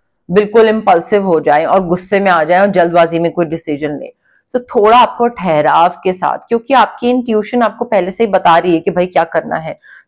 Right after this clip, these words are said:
थोड़ा, थोड़ा आपको ठहराव के साथ डिसीजन लेना पड़ेगा।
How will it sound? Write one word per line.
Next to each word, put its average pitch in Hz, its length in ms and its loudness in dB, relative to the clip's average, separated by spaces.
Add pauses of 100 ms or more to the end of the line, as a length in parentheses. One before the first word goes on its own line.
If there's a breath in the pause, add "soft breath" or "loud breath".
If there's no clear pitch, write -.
(160)
थोड़ा, 226 360 6
थोड़ा 233 420 4
आपको 226 400 4
ठहराव 180 420 2
के 185 200 -4
साथ 196 220 2
डिसीजन 165 540 -4
लेना 151 340 -4
पड़ेगा। 139 640 -4